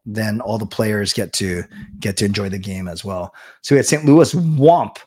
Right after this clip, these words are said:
the Montreal Canadiens seven to two, and then we had our Canucks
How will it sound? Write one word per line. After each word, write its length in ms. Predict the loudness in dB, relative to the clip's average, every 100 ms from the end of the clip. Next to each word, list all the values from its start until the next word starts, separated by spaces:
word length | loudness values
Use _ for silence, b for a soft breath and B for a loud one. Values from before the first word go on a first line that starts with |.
| _ _ _
the 80 | 0
Montreal 300 | 0 2 0
Canadiens 320 | 2 2 0
seven 200 | 0 -2
to 60 | -4
two, 400 | -2 -2 -2 -4 b b b
and 120 | -10
then 140 | -6 -4
we 100 | -4
had 220 | -6 -8
our 60 | -10
Canucks 480 | -10 -10 -12 -16